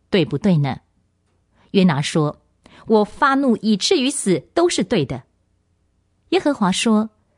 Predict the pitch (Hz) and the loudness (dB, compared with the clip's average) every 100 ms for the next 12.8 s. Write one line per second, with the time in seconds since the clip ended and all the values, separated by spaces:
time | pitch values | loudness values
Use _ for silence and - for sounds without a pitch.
0 | _ _ _ 381 - 320 339 269 156 139 | _ _ _ 0 2 0 2 2 2 0
1 | 175 - _ 175 165 202 151 131 - 240 | -4 -8 _ -4 2 2 2 -2 -2 2
2 | 240 - 226 143 127 - _ _ _ 214 | 2 0 -2 -2 -8 -14 _ _ _ -2
3 | 180 180 233 381 294 277 - - - 165 | 0 -2 -4 0 2 2 -2 -4 -4 -4
4 | 160 - 127 104 220 165 135 113 _ _ | -4 -2 -4 -2 0 0 -4 -8 _ _
5 | _ _ _ _ _ 185 160 196 180 139 | _ _ _ _ _ 0 2 2 0 -2
6 | 139 - 135 151 185 - _ 185 165 208 | -4 -4 -2 0 -2 -8 _ -2 2 2
7 | 160 - 147 120 - 165 135 - _ _ | 0 -4 -6 -6 -4 -2 -2 -8 _ _
8 | - 202 175 156 - 330 262 190 - 143 | 0 2 2 0 -2 0 0 0 -2 -4
9 | - 165 - 135 123 151 143 - _ _ | -2 -2 -4 -8 -6 -4 -4 -10 _ _
10 | _ _ _ _ _ - 254 - 349 277 | _ _ _ _ _ 0 0 0 0 0
11 | 226 - - 262 233 214 220 311 320 330 | 0 -4 -2 4 6 6 6 4 0 0
12 | 226 170 254 180 - 156 143 202 | 2 2 0 -2 -2 -2 0 -2